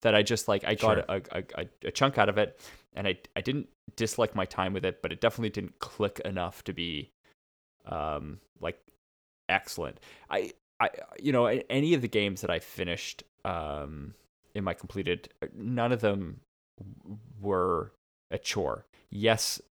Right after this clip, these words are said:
Speaker 1: uh, the first two Uncharted near the end were a chore,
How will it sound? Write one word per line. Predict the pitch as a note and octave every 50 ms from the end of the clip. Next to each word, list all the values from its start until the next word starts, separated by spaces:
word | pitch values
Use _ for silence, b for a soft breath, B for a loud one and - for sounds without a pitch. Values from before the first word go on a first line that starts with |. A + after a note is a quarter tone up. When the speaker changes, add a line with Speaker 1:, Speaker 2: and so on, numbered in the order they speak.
| _ -
Speaker 1:
uh, | G2 G2+ E2 E2+ F2 F2
the | E2 -
first | - - G#2+ G#2 - - -
two | - A2 G#2+ F2+ -
Uncharted | F#2+ F#2+ F#2 - - F#2 F#2 G2 A2+ B2 B2 - - _ _ _ _ -
near | - G#2 G#2+ G2+ G2
the | F#2+ - -
end | E2 F2 E2+ G#2 A2+ - - _ _ _
were | - G#2 G2+ E2+
a | -
chore, | - - - - G2+ G2+ G#2 B2 C#3 C3+